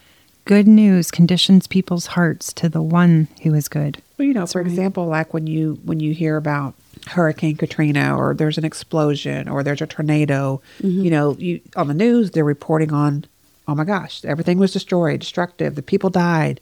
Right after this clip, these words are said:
Speaker 2: But then the aftermath of that is when you see the unity.
Speaker 3: Mm-hmm.
Speaker 2: And you
Speaker 1: Yes.
Speaker 2: see God's people coming in and, and rebuilding.
Speaker 3: Helping each other.
Speaker 2: And helping. And I
Speaker 1: Yes.
Speaker 2: would,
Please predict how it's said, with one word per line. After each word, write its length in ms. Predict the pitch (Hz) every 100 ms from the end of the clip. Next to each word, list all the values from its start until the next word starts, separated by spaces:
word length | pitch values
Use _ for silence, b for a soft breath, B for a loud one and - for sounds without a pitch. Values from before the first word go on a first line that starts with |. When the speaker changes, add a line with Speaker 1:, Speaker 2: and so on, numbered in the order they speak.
| b b b b
Speaker 2:
But 160 | 180 170
then 460 | 185 180 175 170 - -
the 240 | 175 -
aftermath 600 | 160 180 - 220 226 233
of 80 | 233
that 240 | 233 233
is 160 | 180 175
when 340 | 165 180 180 180
you 160 | 180
see 360 | 175 - 165 165
the 120 | 156
unity. 720 | 147 147 151 147 139 - 160 _ _ _
Speaker 3:
Mm-hmm. 200 | 226 214
Speaker 2:
And 100 | 254
you 60 | 214
Speaker 1:
Yes. 360 | 185 170 170 160
Speaker 2:
see 80 | 165
God's 360 | 170 170 165
people 360 | - 185 180 160
coming 420 | - 170 165 156
in 280 | 151 151 151
and, 180 | 143 143 b b b
and 240 | 170 160 156
rebuilding. 680 | 175 165 160 156 151 131 -
Speaker 3:
Helping 360 | 196 180 175
each 220 | 170 165 -
other. 180 | 160
Speaker 2:
And 80 | 170
helping. 320 | 170 175 - 190
And 220 | 180 175
I 40 |
Speaker 1:
Yes. 180 | 226 214
Speaker 2:
would, 160 | 220